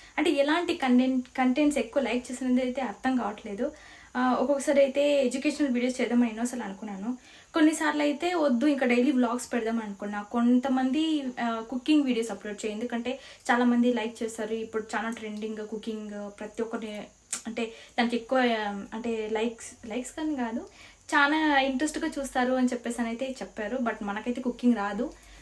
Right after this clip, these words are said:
ఆ, ఇంకా డ్యాన్స్ అంటే ప్రతిసారి డ్యాన్స్ అయితే ఖచ్చితంగా కుదరదు.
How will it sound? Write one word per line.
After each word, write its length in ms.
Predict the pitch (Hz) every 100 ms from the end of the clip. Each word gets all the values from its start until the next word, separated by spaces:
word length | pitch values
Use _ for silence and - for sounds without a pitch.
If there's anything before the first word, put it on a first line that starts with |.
| - -
ఆ, 40 | 220 220 220 226 226 - _
ఇంకా 120 | - 247 233
డ్యాన్స్ 260 | 240 285
అంటే 160 | 294 277
ప్రతిసారి 600 | 285 254 294 294 269 294
డ్యాన్స్ 340 | 262 240 254
అయితే 140 | 277 277
ఖచ్చితంగా 540 | 214 - - 277 285
కుదరదు. 480 | 285 247 233 202 240